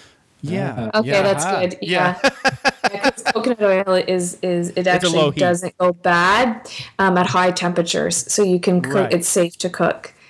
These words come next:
Speaker 3: at higher
Speaker 1: Okay.
Speaker 3: temperatures.
Speaker 1: Oh,
Speaker 3: But
Speaker 1: you
Speaker 3: yeah,
Speaker 1: can use it
Speaker 3: coconut
Speaker 1: for
Speaker 3: oil.
Speaker 1: high temperatures too.
Speaker 3: Yeah. Yeah,
Speaker 1: Okay.
Speaker 3: coconut oil is good, but make sure it's, y-, ideally raw, organic, unrefined.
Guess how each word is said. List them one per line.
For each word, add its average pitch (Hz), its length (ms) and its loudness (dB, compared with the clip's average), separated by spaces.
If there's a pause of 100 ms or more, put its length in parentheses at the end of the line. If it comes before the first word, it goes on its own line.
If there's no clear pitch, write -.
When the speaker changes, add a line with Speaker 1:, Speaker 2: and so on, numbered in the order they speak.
Speaker 3:
at 190 100 -4
higher 175 180 0
Speaker 1:
Okay. - 100 0
Speaker 3:
temperatures. 165 440 -4
Speaker 1:
Oh, 214 60 4
Speaker 3:
But 202 120 0
Speaker 1:
you 180 60 2
Speaker 3:
yeah, 180 120 2
Speaker 1:
can 247 160 0
use 180 160 -4
it 180 60 -2
Speaker 3:
coconut 175 180 0
Speaker 1:
for - 20 -10
Speaker 3:
oil. 123 80 -8
Speaker 1:
high 113 60 -10
temperatures 104 540 -16
too. - 160 -12
Speaker 3:
Yeah. 214 240 2 (300)
Yeah, 202 160 0
Speaker 1:
Okay. 170 220 -8
Speaker 3:
coconut 196 440 -2
oil 180 40 2
is 175 80 0
good, 190 140 -2
but 220 120 0
make 269 140 0
sure 294 140 0
it's, 247 320 -2
y-, 214 220 -2 (340)
ideally 208 560 0
raw, 185 320 2
organic, 175 500 0
unrefined. 165 800 -2